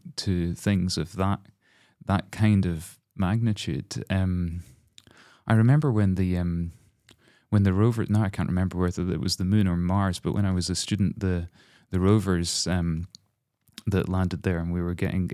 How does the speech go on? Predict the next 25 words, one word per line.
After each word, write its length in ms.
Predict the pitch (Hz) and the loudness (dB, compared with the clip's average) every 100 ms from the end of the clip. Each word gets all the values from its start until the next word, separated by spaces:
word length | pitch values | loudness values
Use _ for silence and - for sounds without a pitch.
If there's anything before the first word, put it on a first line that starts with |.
| 90 | -4
um, 320 | 87 82 87 - _ _ _ - | -2 -4 -6 -12 _ _ _ -10
updates 380 | 92 98 - | -2 0 0
from 180 | - 90 | -2 0
them, 240 | 92 98 90 | 2 2 0
and 100 | 85 | -2
it 40 | |
was 140 | 104 | -6
terribly 380 | - 110 110 101 | -6 -2 -2 -2
exciting, 540 | 98 - 104 101 92 90 | -6 -4 -4 -2 -2 -2
and 140 | 87 | -2
sort 140 | - | -4
of, 140 | 87 - _ _ _ _ _ _ _ _ | -8 -12 _ _ _ _ _ _ _ _
um, 680 | - 98 90 87 87 85 64 - - - - - - _ | -2 0 2 0 0 0 -4 -6 -14 -14 -16 -18 -20 _
thinking 520 | - - 110 104 98 | -10 2 2 4 2
about 420 | 87 - 104 101 - - - - - - _ _ _ - | 0 2 2 2 0 -8 -12 -12 -16 -20 _ _ _ -18
how, 540 | - 107 104 101 92 87 - _ _ | -4 0 2 2 2 -2 -10 _ _
how 180 | - 117 | 2 4
these 200 | 107 98 | 4 0
kind 220 | - 110 | 0 0
of 80 | 98 | 0
things 360 | - 110 101 87 | 0 0 0 -2
can 200 | - 92 | -6 -6
feed 480 | 87 - 107 98 - - _ _ _ _ | -6 -4 -2 -2 -6 -16 _ _ _ _
into 600 | 107 107 98 - 98 90 - | 2 2 2 0 0 0 -2
your, 400 | 107 95 90 | -4 -2 -2